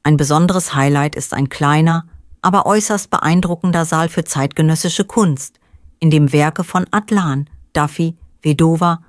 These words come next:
Vostell und Clavé zu sehen sind. Starke Frauen in der Kunst. In dieser Sammlung verdienen zwei weibliche Künstlerinnen von Weltrang besondere Erwähnung,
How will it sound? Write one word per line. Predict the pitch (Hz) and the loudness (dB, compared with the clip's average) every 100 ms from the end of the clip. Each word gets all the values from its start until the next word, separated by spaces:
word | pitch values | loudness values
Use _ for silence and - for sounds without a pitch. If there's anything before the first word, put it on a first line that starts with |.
| _ - | _ -4
Vostell | 156 151 156 151 160 - | -2 0 0 2 0 -6
und | - 208 208 | 0 0 2
Clavé | 214 202 208 202 | 0 2 2 0
zu | - | -6
sehen | 127 127 127 | -10 -12 -12
sind. | 127 131 127 127 - _ - - - - _ | -14 -14 -16 -16 -20 _ -20 -20 -20 -20 _
Starke | - - 147 147 151 | -14 -2 0 0 -2
Frauen | - - 143 170 180 | -6 -4 0 2 2
in | 165 131 | 0 -4
der | 123 | -4
Kunst. | 120 - 127 127 - - _ - - - - - - - - _ | -8 -12 -16 -16 -20 -20 _ -20 -20 -20 -20 -20 -20 -20 -20 _
In | 196 | 4
dieser | 208 208 214 | 4 4 2
Sammlung | 208 214 190 147 | 2 2 2 0
verdienen | 143 135 151 147 | -2 0 2 2
zwei | - 143 143 | 0 -2 0
weibliche | 135 151 165 - | 0 0 -2 -4
Künstlerinnen | 139 151 147 - 147 160 160 | -4 -6 -6 -6 -2 0 0
von | - 151 | 0 0
Weltrang | 151 165 - 165 | 2 2 0 0
besondere | 160 151 156 156 | 0 0 0 0
Erwähnung, | - 156 180 196 202 | -2 0 2 4 2